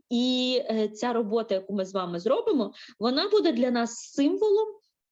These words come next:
того, що ми турбуємося про тих, кого любимо. Е, ручки підняли і ручки опустили. Я так розумію, що це було про те, що ви хотіли сказати, що ви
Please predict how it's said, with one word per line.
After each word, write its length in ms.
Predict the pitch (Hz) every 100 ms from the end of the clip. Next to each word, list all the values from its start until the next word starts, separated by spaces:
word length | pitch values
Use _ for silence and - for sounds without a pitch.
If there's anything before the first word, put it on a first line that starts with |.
| - - -
того, 380 | 240 226 247 359
що 300 | - 285 240
ми 220 | 247 285
турбуємося 920 | 285 220 180 220 262 349 392 - 226 -
про 280 | - 220 285
тих, 340 | 294 196 240 -
кого 260 | 214 233 233
любимо. 460 | 220 196 170 - _ _ - - - 302 - 277 233 _ 233
Е, 360 | 240 254 254 247
ручки 360 | 311 302 - 254
підняли 440 | 233 240 285 277
і 80 | 226
ручки 360 | 233 - -
опустили. 600 | 190 190 - - 494 440
Я 140 | 285 254
так 200 | 277 254
розумію, 400 | 233 247 311 330
що 160 | -
це 160 | 220 269
було 240 | 247 247
про 160 | 220 220
те, 180 | 240 311
що 200 | - 208
ви 80 | 247
хотіли 380 | 233 240 226
сказати, 420 | 220 - 220 254 220
що 260 | - 175
ви 240 | 185 202